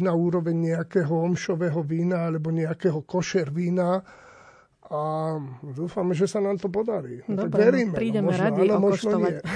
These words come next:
Speaker 2: <laughs> Spomeňme ešte jednu, v tejto časti relácie ešte jednu vec, jeden taký ten rozmer parku, ktorý máte, a to je vlastne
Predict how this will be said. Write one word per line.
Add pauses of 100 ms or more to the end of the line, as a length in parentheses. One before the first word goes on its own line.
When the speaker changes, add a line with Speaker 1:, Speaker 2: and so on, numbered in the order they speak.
(520)
Speaker 2:
<laughs>
Spomeňme
ešte (160)
jednu,
v
tejto
časti
relácie
ešte
jednu
vec,
jeden
taký
ten
rozmer
parku,
ktorý
máte,
a
to
je
vlastne